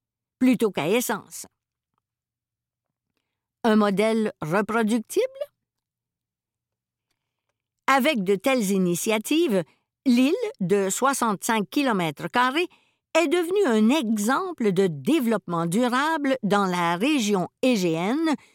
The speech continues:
ce qui suscite beaucoup de curiosité. Beaucoup de gens viennent ici pour voir de leurs propres yeux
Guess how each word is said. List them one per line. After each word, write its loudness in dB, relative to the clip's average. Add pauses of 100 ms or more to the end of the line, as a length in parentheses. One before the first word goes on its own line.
(360)
ce 2
qui 0
suscite -2
beaucoup 0
de 0
curiosité. -4 (1300)
Beaucoup 4
de 0
gens 0
viennent 0
ici -2
pour -2
voir 0
de -2
leurs 0
propres -4
yeux 0